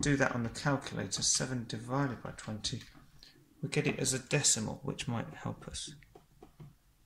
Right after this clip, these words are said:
Zero point three five. Now, on here, we've got our probability scale from zero up to one. Well, let's try and work out what each of these sort of gaps are worth. So we're not interested in the line, but we,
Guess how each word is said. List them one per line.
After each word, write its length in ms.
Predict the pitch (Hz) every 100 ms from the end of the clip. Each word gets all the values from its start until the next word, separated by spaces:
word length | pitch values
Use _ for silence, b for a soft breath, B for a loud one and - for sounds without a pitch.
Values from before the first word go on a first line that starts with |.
| _ _ _ _ _ _
Zero 140 | - 139
point 220 | - -
three 180 | - -
five. 300 | - - - - - 151 135 - - b b b b - _
Now, 440 | 131 127 104 87 -
on 200 | - 151
here, 320 | 147 151 139 123
we've 220 | 135 139
got 260 | 160 151 -
our 100 | 135
probability 720 | 135 143 127 135 127 - 110
scale 420 | - - - - - _ _
from 200 | - 120
zero 460 | - 160 165 180 180 -
up 180 | 143 -
to 100 | 131
one. 280 | 123 110 104 - - - B B B B B B
Well, 460 | - 131 131 - - -
let's 160 | 160 156
try 160 | -
and 80 | 190
work 300 | 175 170 165
out 240 | 160 131 131
what 160 | 147
each 240 | 156 165 -
of 120 | 139
these 500 | 147 131 127 - - - - - - _
sort 220 | - - 117
of 60 |
gaps 380 | 143 127 - -
are 40 |
worth. 500 | 120 117 101 - - - - B B B
So 120 | -
we're 80 | 135
not 140 | 185
interested 380 | 220 220 208 -
in 140 | 185 170
the 80 |
line, 520 | 160 165 156 120 127 151
but 100 | -
we, 240 | 131 143